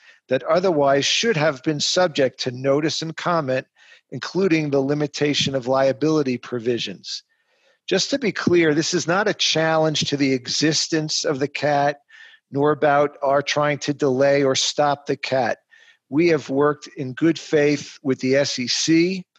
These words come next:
and with the S R Os to reach a resolution,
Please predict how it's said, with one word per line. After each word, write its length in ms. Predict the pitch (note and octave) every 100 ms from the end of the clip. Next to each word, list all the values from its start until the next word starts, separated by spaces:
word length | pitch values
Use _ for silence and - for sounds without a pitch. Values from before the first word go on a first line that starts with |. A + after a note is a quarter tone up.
| _ _ _
and 220 | C#3+ F#3
with 140 | G#3+ F#3+
the 180 | D#3+
S 200 | C#3+ C3+
R 280 | C#3+ C#3 D3
Os 260 | D#3 C3+ B2
to 140 | -
reach 360 | C#3 D3 D#3 -
a 60 | C#3+
resolution, 840 | C#3 C#3+ C#3+ C#3+ F3+ - A#2 F#2+